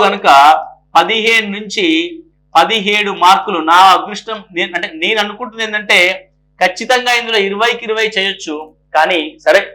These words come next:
అతిశయోక్తి అవుద్దేమో మీరు నమ్మకపోవచ్చు, కానీ నమ్మే వాళ్ళు హ్యాపీ. ఇరవై మార్కులు వస్తాయనుకుంటే పదిహేను నుంచి పదిహేడు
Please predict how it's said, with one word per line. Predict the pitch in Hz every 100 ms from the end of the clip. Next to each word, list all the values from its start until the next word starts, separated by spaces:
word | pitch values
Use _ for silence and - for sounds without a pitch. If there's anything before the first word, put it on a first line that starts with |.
| _ _ _ 233
అతిశయోక్తి | 185 202 202 202 190
అవుద్దేమో | 175 185 196 196
మీరు | 180 160
నమ్మకపోవచ్చు, | 151 170 170 180 180 226
కానీ | 214 - - _ 143
నమ్మే | 180 208 202
వాళ్ళు | 190 185 170 151
హ్యాపీ. | 156 339 392 _ 160
ఇరవై | 165 180 170
మార్కులు | 175 - 170
వస్తాయనుకుంటే | - 165 160 170 170 214 - _ _ -
పదిహేను | 165 214 233 220
నుంచి | 214 - 160
పదిహేడు | 170 180 175